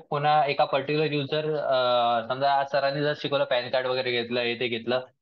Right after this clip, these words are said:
आता एका युजरचा केवायसी करायचा आहे मला, किंवा एका युजरचा सर्व data store करायचा आहे आणि तो त्याच्या, त्याच्या particular फोल्डरमध्ये सेव्ह करायचा आहे, ठीक आहे. तर आता मी माझ्या ओएस module या ओएस, अ, sorry, या ओएस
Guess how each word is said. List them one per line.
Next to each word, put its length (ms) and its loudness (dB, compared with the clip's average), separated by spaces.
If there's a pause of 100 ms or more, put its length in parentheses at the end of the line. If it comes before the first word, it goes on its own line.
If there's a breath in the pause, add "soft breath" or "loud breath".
(160)
आता 160 2
एका 300 4
युजरचा 580 2
केवायसी 500 0
करायचा 340 -2
आहे 100 0
मला, 220 -2 (320)
किंवा 180 4
एका 160 0
युजरचा 380 0
सर्व 240 0
data 280 0
store 300 -2
करायचा 360 -2
आहे 100 -10 (360)
आणि 280 2
तो 100 6
त्याच्या, 560 2
त्याच्या 220 0
particular 400 2
फोल्डरमध्ये 520 0
सेव्ह 240 -2
करायचा 340 -2
आहे, 80 -4 (360)
ठीक 140 0
आहे. 140 0
तर 360 -6
आता 240 4
मी 400 2 (120)
माझ्या 560 0
ओएस 420 2 (100)
module 440 -2 (480)
या 380 2
ओएस, 340 0 (120)
अ, 240 2
sorry, 300 -2
या 220 2
ओएस 240 0